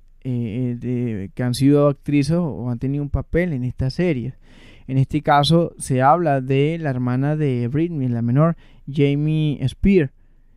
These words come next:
la que tenía, eh, en ese caso tenía die-, en ese momento tenía dieciséis años y era la protagonista de la serie Joe uno veintiuno.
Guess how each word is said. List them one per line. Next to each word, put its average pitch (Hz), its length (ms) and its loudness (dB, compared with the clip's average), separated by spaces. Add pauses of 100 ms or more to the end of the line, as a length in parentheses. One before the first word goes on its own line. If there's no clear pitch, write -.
la 127 100 -8
que 131 80 -2
tenía, 131 220 -2
eh, 123 420 -4
en 123 100 -2
ese 147 140 0
caso 170 180 0
tenía 160 200 -2
die-, 156 180 -2
en 143 60 -4
ese 139 120 0
momento 156 300 -2
tenía 151 180 -4
dieciséis 143 360 -4
años 170 280 2
y 135 100 2
era 127 120 0
la 147 140 2
protagonista 143 920 2
de 135 400 0 (360)
la 123 180 -4
serie 123 420 -2
Joe 131 520 4
uno 131 420 2
veintiuno. 127 720 2